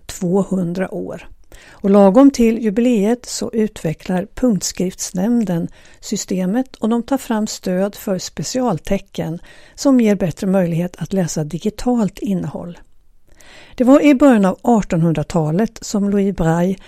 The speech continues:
la grunden till systemet. Sedan dess har det utvecklats successivt för att kunna uttrycka fler och fler språkliga nyanser. Och nu är det då dags igen.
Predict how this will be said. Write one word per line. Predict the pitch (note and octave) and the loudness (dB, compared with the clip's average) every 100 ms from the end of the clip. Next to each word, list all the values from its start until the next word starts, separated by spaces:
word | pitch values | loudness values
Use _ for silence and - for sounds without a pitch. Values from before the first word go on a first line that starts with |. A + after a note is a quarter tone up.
| - | -14
la | - G3+ F3+ | -2 2 2
grunden | G3+ F#3 E3 E3 F3 E3+ | 4 2 2 0 -2 -2
till | F#3+ E3 | -4 -4
systemet. | - A3+ G3 D#3 D3 F3 - - - - - | -6 -6 -6 -8 -10 -12 -14 -16 -16 -20 -18
Sedan | - F#3 F3 | -2 2 4
dess | F3+ A3 - - | 4 4 2 2
har | C4 | 2
det | |
utvecklats | D4+ C4+ - G#3 - G#3+ A3 - - | 2 0 0 -4 -2 -4 -6 -10 -16
successivt | - A3+ - - A#3 - F#3 F#3 - - - - | -6 -4 -4 -6 -6 -4 -4 -6 -12 -20 -20 -20
för | - G#3+ | -4 -2
att | F#3+ | -2
kunna | G3+ F#3+ | -2 -2
uttrycka | A3 G3+ - F3+ F#3+ | -2 -4 -6 -4 -4
fler | F#3 G3+ G3+ G#3 | -4 -4 -2 -2
och | - | -4
fler | F3+ E3+ D#3+ | -6 -4 -6
språkliga | - - G3+ F#3+ D3 - G3 | -10 -8 -4 -4 -4 -4 -2
nyanser. | G3 F3+ F3+ - G3+ F#3+ _ _ - - - _ | -2 -4 -8 -10 -10 -10 _ _ -20 -20 -20 _
Och | D#4+ | 2
nu | A#3 F#3+ | 4 4
är | F#3 | 0
det | F#3+ | -2
då | F#3 | -4
dags | E3 E3+ D3+ - - | -6 -8 -10 -10 -6
igen. | G3+ F#3+ F#3+ G3 | -6 -6 -8 -12